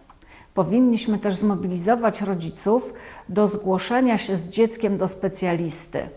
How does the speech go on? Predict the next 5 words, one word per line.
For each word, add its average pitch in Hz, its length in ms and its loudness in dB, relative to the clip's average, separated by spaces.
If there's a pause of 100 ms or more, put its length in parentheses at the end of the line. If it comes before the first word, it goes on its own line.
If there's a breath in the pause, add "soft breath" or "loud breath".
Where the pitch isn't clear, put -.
(1000 loud breath)
A 190 220 6 (260)
zgłosić 190 640 -2
dyrektorowi 208 760 2
powinniśmy 180 720 -2
fakt, 151 540 0